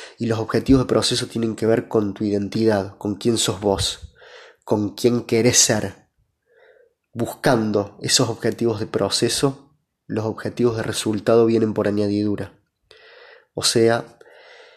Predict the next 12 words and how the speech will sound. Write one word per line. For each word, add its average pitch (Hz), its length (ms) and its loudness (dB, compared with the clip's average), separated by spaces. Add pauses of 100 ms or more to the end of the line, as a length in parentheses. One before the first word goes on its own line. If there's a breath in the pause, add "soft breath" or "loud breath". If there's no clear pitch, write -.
(340 soft breath)
que 107 580 -2
si - 180 -2
logras 110 360 2
el 113 120 0
cambio 110 320 2
paradigmático, 113 1200 -2 (160)
en 110 120 -6
definitiva 107 640 0
vas 107 140 0
a 107 40 -8
estar 101 260 -4
logrando 104 800 2